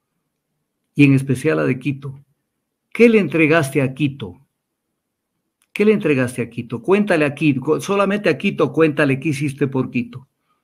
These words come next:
Porque esto está pasando ya, ya bastante seguido. Por ejemplo, en el caso de Novoa, ¿quién lo elige presidente? La Sierra. Y dentro de ellos, Quito. Y ya cuando vemos la composición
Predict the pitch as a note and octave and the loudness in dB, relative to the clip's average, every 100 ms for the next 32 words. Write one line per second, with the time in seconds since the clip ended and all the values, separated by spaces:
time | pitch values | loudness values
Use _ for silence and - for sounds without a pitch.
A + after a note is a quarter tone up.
0 | _ _ _ - C#3+ F#3+ F#3+ F#3+ D#3+ C3+ | _ _ _ 2 4 4 2 0 2 2
1 | F#3 E3+ D3 E3 D#3 D3 C#3+ C#3 E3 C#3+ | 2 2 4 4 4 4 2 0 -2 -2
2 | C#3+ B2+ D3 G#2 G2 _ _ _ _ _ | -2 0 0 -2 -12 _ _ _ _ _
3 | _ _ _ _ _ _ _ - C#3 B2+ | _ _ _ _ _ _ _ -2 0 4
4 | D3+ C#3 C3 A#2+ E3+ - D3+ C3 C3 D3+ | 4 4 2 2 0 2 2 4 4 4
5 | F3 A2+ - _ - G#3 G#3 D#3+ F3+ D3+ | 2 0 -6 _ 0 2 2 0 0 -4
6 | D3 C#3+ C#3 D#3+ G#3 G#3 C#3+ A#2 - C#3 | -2 -2 0 2 2 2 0 -2 0 0
7 | A#2+ G2+ G2+ _ _ _ _ - C3 E3+ | 2 -2 -14 _ _ _ _ 0 4 4
8 | E3 D3+ F3 D3+ - D3 C3 B2+ - _ | 2 0 0 0 0 0 0 -2 -16 _
9 | _ _ _ _ _ _ _ _ - D3 | _ _ _ _ _ _ _ _ 2 6
10 | E3 F3+ D#3 D3+ G3+ F3+ D#3 C#3 C3+ C3+ | 6 4 4 6 4 4 2 2 0 0
11 | A#2+ A#2+ C#3+ F3+ B2+ G2 - | 0 -2 2 2 2 -6 -18